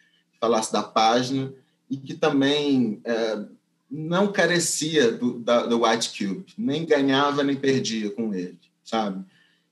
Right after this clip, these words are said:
E aí fizemos uma exposição que foi muito interessante, com folhetos, com coisas para as pessoas pegar, com páginas para as pessoas pegarem.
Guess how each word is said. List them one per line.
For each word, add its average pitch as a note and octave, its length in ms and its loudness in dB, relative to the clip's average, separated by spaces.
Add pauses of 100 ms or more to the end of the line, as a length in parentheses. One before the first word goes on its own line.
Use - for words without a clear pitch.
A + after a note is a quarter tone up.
(200)
E C#3 140 4
aí D#3+ 260 6
fizemos D#3+ 340 -2
uma D#3 60 0
exposição D#3 400 2
que D#3 80 -12
foi D#3+ 140 2
muito D#3 340 -2
interessante, C3+ 680 2
com B2 100 -8
folhetos, B2 600 -2
com A#2 160 -6
coisas A#2+ 320 -2
para A#2 120 -8
as A#2 60 -8
pessoas A2+ 360 -6
pegar, A#2 340 -2
com A#2 80 -4
páginas B2 500 2
para A2 120 -12
as - 60 -6
pessoas G#2+ 360 -10
pegarem. G#2+ 640 -4